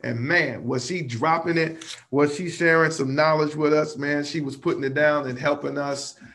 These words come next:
uh, with so much. And I, I'm so thankful, um, to just being able to have that dialogue. So listen, you keep it locked right here on Saturdays on The Grip. And hey, if you want to share it with somebody else, uh, later on this afternoon, usually takes about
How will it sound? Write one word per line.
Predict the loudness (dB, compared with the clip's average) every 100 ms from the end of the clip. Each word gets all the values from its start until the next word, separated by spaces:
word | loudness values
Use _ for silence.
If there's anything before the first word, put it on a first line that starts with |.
| -20 -4
uh, | 0 2 0 -2
with | 0 0 0
so | 0 2 4
much. | 2 0 -2 -12 _
And | -6 -4
I, | -2 -4
I'm | -4 -4
so | 0 -2
thankful, | 0 -2 -2 -2 -2 -2 -6 -18 -20 _ -2
um, | 0 2 0 0 -4
to | -4 -4
just | -2 0 0 -2 0
being | 0 2
able | 0 0
to | -2
have | 0 0 0
that | -2 -2
dialogue. | 0 2 2 0 -2 -2
So | 0
listen, | 2 4 0 2 0 0
you | 0 0 2
keep | 0 0
it | 0
locked | 4 4 4 0 -6 -2
right | 2 2 0
here | 0 2 4 4
on | 2 0
Saturdays | 0 -4 -2 0 2 2 2 -2 -4 -4
on | -4 -2
The | -4
Grip. | 0 2 2 0 -10 -20 -16 0
And | 0 2
hey, | 0 2 0
if | -2
you | -6 -2
want | 0 2 0 -2
to | -6
share | 0 2 4
it | 2
with | -2
somebody | -2 0 0 0 0 -2
else, | -2 -4 -8 -12 -6
uh, | -4 -2 -2 -2
later | 0 0 0 -2
on | -2
this | -4 -2
afternoon, | -2 -2 -2 -2 -2 -2 -2
usually | -4 -2 -4
takes | 0 -2 -2
about | -8 -2 0 2 0